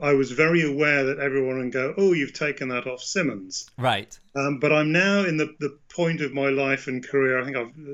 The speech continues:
Speaker 1: about twenty-five, twenty-four, twenty-five books, um, where I don't care if people say that <laughs> anymore.
Speaker 2: No, I
Speaker 1: Um,
Speaker 2: like
Speaker 1: this is,
Speaker 2: it.
Speaker 1: this is how I wanted to do it. Um, and it, it's taken me a while, as a, a while to, to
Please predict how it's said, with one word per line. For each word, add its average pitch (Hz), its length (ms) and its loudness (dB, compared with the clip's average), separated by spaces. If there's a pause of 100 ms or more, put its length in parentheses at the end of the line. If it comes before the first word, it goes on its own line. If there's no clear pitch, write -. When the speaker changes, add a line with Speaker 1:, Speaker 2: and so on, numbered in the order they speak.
(100)
Speaker 1:
about - 220 -16
twenty-five, 151 680 -4 (240)
twenty-four, 170 440 0
twenty-five 160 560 0
books, 175 400 0 (460)
um, 143 500 2
where 156 300 4
I 156 140 2
don't 156 360 2
care 143 280 2
if - 120 -8
people 113 300 -6
say 113 240 -4
that 104 320 -6
<laughs> - 0 -
anymore. 120 460 -4 (260)
Speaker 2:
No, 220 220 2
I - 140 4
Speaker 1:
Um, 170 100 2
Speaker 2:
like 156 140 4
Speaker 1:
this - 100 2
is, 156 160 0
Speaker 2:
it. - 80 -18 (600)
Speaker 1:
this 170 200 4
is 180 220 -2
how 165 280 -2
I 151 120 0
wanted 143 460 -4
to 147 100 -10
do 135 220 0 (140)
it. - 120 -14 (460)
Um, 131 540 -2
and 139 100 -2
it, 135 180 -4
it's 151 180 -4
taken 208 280 0
me 170 80 4
a 160 80 2
while, 151 460 0
as 151 120 -2
a, 156 160 -2
a 143 60 -4
while 143 360 0
to, 127 160 -12 (100)
to 139 140 -4